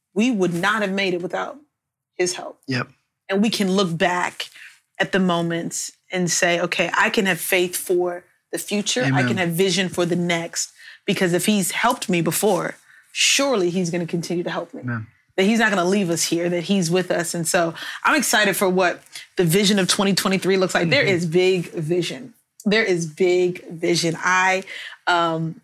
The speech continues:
Speaker 1: am so excited for what God is going to do, so expectant. I think the things that we got to talk about on Vision Sunday, what's gonna happen at our South Miami location, relaunching, the things that we see for the future, I believe that,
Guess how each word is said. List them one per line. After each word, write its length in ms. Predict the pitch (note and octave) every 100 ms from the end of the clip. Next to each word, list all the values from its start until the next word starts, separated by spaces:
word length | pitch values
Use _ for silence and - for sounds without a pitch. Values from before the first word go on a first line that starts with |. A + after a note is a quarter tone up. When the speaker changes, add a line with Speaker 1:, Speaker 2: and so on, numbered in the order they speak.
| -
Speaker 1:
am 120 | G3
so 420 | - - - A#3
excited 500 | A#3 - F#3 F3+ F3+
for 160 | F3+ F3
what 320 | F3 F3+ E3
God 320 | F3 F3 F3
is 120 | E3
going 200 | E3+ F3
to 60 | E3+
do, 220 | E3 F3+
so 200 | E3+ G#3
expectant. 640 | E3+ - - - F#3 - F3+
I 60 |
think 180 | F3+ F#3+
the 80 | F3
things 220 | G3+ G3
that 60 | F#3
we 80 | F3+
got 160 | F3+
to 80 | F3
talk 280 | E3 F#3 F3+
about 460 | F3 F3+ F3 - - -
on 160 | E3+ F3+
Vision 300 | F3+ F3 E3+
Sunday, 480 | D#3+ G3 F3+ E3+ E3+
what's 220 | E3 E3
gonna 120 | F3
happen 440 | E3 F3+ F3 F3 D#3+
at 220 | - F3+
our 80 | C#3
South 400 | - F#3 F3+ F#3
Miami 340 | F3+ F3+ F3+
location, 640 | F3 E3+ - D#3+ - F3 E3+
relaunching, 840 | G3 F#3+ F#3 F#3 F#3+ - F3 F3 - - -
the 80 | F#3
things 180 | B3 A#3+
that 80 | G#3
we 140 | G3
see 260 | F3 - G#3
for 140 | G3+
the 100 | F3
future, 640 | E3+ - G3+ F#3+ F#3+ F3+ - - -
I 100 | G3+
believe 480 | F#3+ F#3+ F#3+ F#3 E3
that, 260 | F3 F3